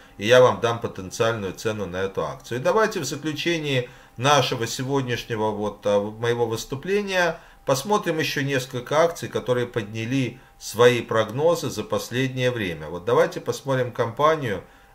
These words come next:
L H C G, которая подняла свой прогноз в течение четырёх недель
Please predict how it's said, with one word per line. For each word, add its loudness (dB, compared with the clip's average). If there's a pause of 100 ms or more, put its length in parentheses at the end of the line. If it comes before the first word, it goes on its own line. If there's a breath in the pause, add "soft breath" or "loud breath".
L 6
H 0
C -4
G, -6
которая 2
подняла 0
свой -4
прогноз -2
в -20
течение -8
четырёх -6
недель -4